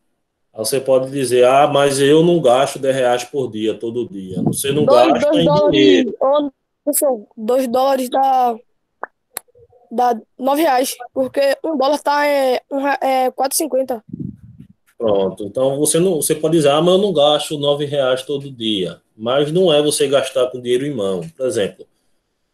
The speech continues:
Speaker 1: juntando a sua alimentação, o que você comeu hoje, no jan-, no café da manhã, no almoço e no jantar, né?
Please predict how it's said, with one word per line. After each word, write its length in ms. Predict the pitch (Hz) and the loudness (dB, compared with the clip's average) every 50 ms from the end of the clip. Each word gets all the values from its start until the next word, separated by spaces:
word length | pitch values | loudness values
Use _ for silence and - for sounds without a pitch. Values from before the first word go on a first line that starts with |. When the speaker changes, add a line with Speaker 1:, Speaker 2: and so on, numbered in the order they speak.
| _ _ | _ _
Speaker 1:
juntando 420 | 123 131 156 160 160 165 151 147 | -4 -2 -2 2 2 2 4 4
a 60 | 143 | 2
sua 160 | 135 - 160 156 | 2 2 2 2
alimentação, 880 | 156 160 156 156 151 151 147 139 - - 131 117 107 98 92 85 82 - _ _ _ _ _ | 2 2 2 0 0 0 0 0 0 -2 0 0 0 0 -2 -4 -8 -14 _ _ _ _ _
o 40 | _ | _
que 80 | _ 135 | _ -6
você 280 | 131 135 127 - 135 | -6 -4 -2 -2 -4
comeu 380 | - - 135 131 127 131 123 113 | -4 -4 -4 -2 0 2 2 2
hoje, 220 | 104 101 98 104 | 2 0 -2 -2
no 100 | 113 110 | -4 -4
jan-, 120 | 107 117 113 | -4 -4 -6
no 60 | 110 | -6
café 240 | - 123 113 - 127 | -6 -6 -4 -2 0
da 100 | 131 127 | 0 0
manhã, 260 | 131 131 127 120 123 123 | 0 2 2 2 2 2
no 80 | 127 127 | 2 0
almoço 320 | 120 117 120 117 - 127 | 0 0 -2 -4 -6 -8
e 20 | |
no 80 | 123 117 | -10 -8
jantar, 540 | 117 123 113 - - 104 98 - - - _ _ _ _ _ _ _ _ _ _ _ _ _ _ _ _ | -8 -8 -8 -6 -4 -4 -4 -4 -4 -10 _ _ _ _ _ _ _ _ _ _ _ _ _ _ _ _
né? 320 | 95 101 110 123 131 - | -4 -2 -2 -2 -4 -6